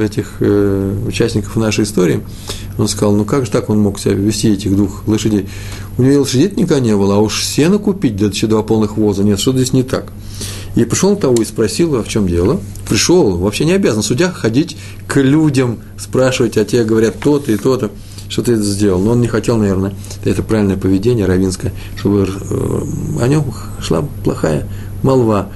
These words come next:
Может, люди ошибаются. Сейчас мы выясним, чтобы люди не ошибались.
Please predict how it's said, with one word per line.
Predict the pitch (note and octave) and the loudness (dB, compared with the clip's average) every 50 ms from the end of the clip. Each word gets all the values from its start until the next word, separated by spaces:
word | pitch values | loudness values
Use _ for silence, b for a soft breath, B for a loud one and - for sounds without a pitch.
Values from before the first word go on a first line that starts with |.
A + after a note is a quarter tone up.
| B B | B B
Может, | - D#3+ D3+ - | -4 -4 0 0
люди | E3+ D3+ D3 | 0 2 2
ошибаются. | C#3+ C3 - - C3 C3 A#2+ A2 G#2 G2+ - | 0 0 -2 -2 -2 0 2 0 0 0 0
Сейчас | - F#3+ G3 G3 | -2 -2 0 2
мы | G#3 G3+ | 2 2
выясним, | F#3 F3 D#3 D3 - A#2+ A#2+ | 4 2 2 0 -4 -8 -4
чтобы | - C3 B2 B2+ | -2 -2 2 2
люди | C#3 C3 | 2 2
не | A#2+ A#2+ | 2 0
ошибались. | A2 - - A#2 C3 E3+ F3+ C#3+ G#2+ F2 - | 0 0 0 0 0 2 0 0 -2 -4 -8